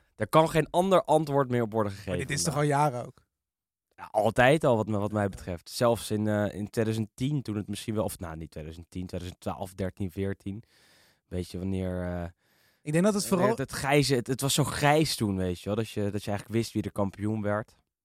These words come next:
Speaker 2: Ja, nee, dat wel. Maar ik denk wel dat dit wel een van de, bij uitstek een van de competities is waar elke week iets gebeurt, waar altijd iets, eh, altijd een verhaal is.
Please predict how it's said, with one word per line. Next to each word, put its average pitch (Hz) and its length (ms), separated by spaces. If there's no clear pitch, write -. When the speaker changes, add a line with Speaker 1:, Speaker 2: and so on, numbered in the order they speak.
Speaker 2:
Ja, 135 180
nee, 139 120
dat 160 160
wel. 180 160
Maar 175 100
ik 160 60
denk 170 160
wel 165 160
dat 175 160
dit 180 180
wel 175 260
een 175 220
van 165 200
de, 156 400
bij 143 160
uitstek 165 420
een 170 180
van 165 100
de 160 80
competities 160 600
is 151 80
waar 151 180
elke 180 380
week 170 280
iets 170 160
gebeurt, 156 440
waar 143 120
altijd 170 380
iets, - 380
eh, 147 160
altijd 165 280
een 151 100
verhaal 135 380
is. 208 280